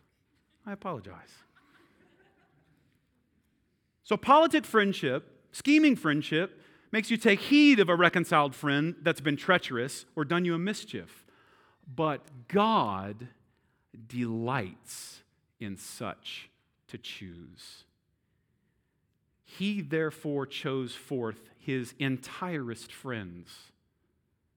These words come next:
out of the sons of men that of-, had offended him, rather than make new ones. I love it. D-, it, I've, I heard a,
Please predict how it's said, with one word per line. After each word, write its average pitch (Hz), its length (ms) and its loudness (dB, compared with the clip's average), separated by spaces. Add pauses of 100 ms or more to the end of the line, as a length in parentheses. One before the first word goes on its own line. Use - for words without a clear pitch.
(680)
out 135 160 2
of 117 120 -4
the 113 80 -6
sons 160 420 -4
of 131 140 -6
men 127 320 -2
that 117 140 -4
of-, 95 260 -10
had 120 300 -4
offended 117 500 -10
him, 90 320 -20 (1300)
rather 127 320 -4
than 110 180 -2
make 110 180 -6
new 104 220 -8
ones. 85 380 -16 (180)
I 120 60 -2
love 110 180 -2
it. 98 180 -12
D-, 143 140 -8
it, 135 140 -18 (460)
I've, 113 260 -10
I 120 80 -14
heard 117 240 -8
a, 110 60 -6